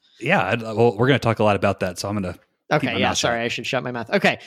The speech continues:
Speaker 2: so we've got two, uh, two listeners were nice enough to, uh, send us little audio clips, um, about this. So the first one is from, uh, Steve, who's my friend, and you met at, uh, the bachelor party. So here's
Speaker 1: And, and
Speaker 2: yeah?
Speaker 1: this is,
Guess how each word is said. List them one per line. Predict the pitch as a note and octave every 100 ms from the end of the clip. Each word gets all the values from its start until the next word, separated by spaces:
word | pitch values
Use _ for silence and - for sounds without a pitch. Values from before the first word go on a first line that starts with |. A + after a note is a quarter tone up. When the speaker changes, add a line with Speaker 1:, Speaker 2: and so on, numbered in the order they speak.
| -
Speaker 2:
so | G3+
we've | G#3+
got | A#3+ B3 -
two, | - A#3 A#3
uh, | G3+ E3 D#3+
two | - A#3 C4 B3+
listeners | G#3 G3 F3+ F#3 F3+ E3
were | E3+
nice | D#3+ D#3 F3
enough | D#3 D3+
to, | - D3+ D3
uh, | C3+ C3 C3
send | - D3+
us | C#3+
little | D3+ C3+
audio | C#3+ C#3+ C3+
clips, | C3 D3 C#3 - - -
um, | D3 C3 B2 B2 C3 _ _ _ -
about | C3+ C3+ B2
this. | F#3 -
So | D#3+ D3
the | - D3+
first | F#3 F#3+ F#3
one | D#3+ D#3
is | D#3 C#3
from, | - C#3 B2+ A#2+
uh, | - A2+ A2 -
Steve, | - - D3+ D#3
who's | D#3 C3
my | C3+ C3
friend, | - A#2+ D3
and | C3
you | B2+
met | A#2+ A#2 - C3
at, | A#2
uh, | A#2 A2+ A#2+ A#2+
the |
bachelor | C3+ C3 - A#2+
party. | A2+ G2+ E2+
So | - G#2+
here's | B2+ B2 - -
Speaker 1:
And, | - _ -
and | A#2+
Speaker 2:
yeah? | C3
Speaker 1:
this | D#3
is, | C3 G#2